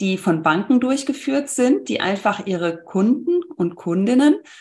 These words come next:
beobachtet haben und sich angeschaut haben, wie haben sich dessen Depots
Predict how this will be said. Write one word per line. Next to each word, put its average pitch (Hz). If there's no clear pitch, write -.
beobachtet 190
haben 233
und 202
sich -
angeschaut 247
haben, 247
wie 196
haben 175
sich 233
dessen 196
Depots 208